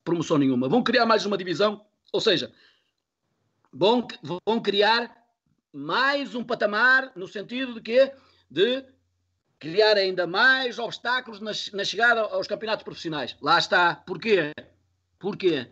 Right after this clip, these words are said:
Por causa da cotar. <laughs> Porque o acesso. Porque,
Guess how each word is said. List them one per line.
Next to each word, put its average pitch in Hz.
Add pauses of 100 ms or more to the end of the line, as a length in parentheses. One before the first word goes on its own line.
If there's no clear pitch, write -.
(340)
Por 131
causa 180
da 196
cotar. 202 (360)
<laughs> 202
Porque 185
o 220
acesso. - (420)
Porque, -